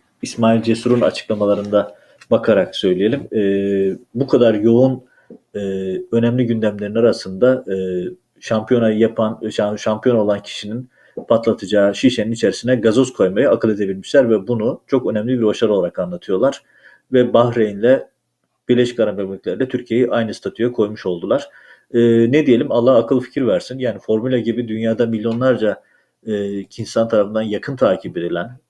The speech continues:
ülkenin çok gizli kitlesi bu, ülkenin önemli bir kitlesi bulunan bir spor organizasyonunu böyle bir tartışmanın tarafı yaparak da kendilerince Türkiye'ye hizmet etmiş oldular. Ama Türkiye'yi alıp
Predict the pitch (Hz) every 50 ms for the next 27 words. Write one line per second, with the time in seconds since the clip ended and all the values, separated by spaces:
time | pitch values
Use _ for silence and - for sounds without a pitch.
0 | _ - 110 104 107 - 123 117 123 127 123 - - 127 - - - 110 - _
1 | _ _ _ _ _ 107 107 101 107 113 - _ - _ _ _ _ - 107 104
2 | - _ _ _ _ - - 127 113 107 - - _ _ _ _ _ - 101 95
3 | - - 101 - - - 98 98 98 110 110 98 101 95 - - - - - -
4 | _ _ _ - - - - 113 110 - 123 113 104 98 104 113 120 110 101 92
5 | - - - - 127 113 104 95 92 - 92 90 87 90 90 - - - 98 104
6 | 135 151 151 143 131 117 117 117 - 117 107 - - - 113 113 - 117 107 110
7 | 107 - 127 107 90 92 85 85 82 - - 127 135 - - _ _ - - _
8 | _ _ _ _ - 120 117 117 120 120 123 113 107 104 120 120 - - 107 -
9 | - - 98 95 98 110 127 131 127 - - 123 113 110 117 120 107 101 87 -
10 | - - - 90 87 82 87 90 104 135 - - - - 107 113 117 113 107 -
11 | - 127 127 - 113 101 104 113 - - 104 101 110 110 113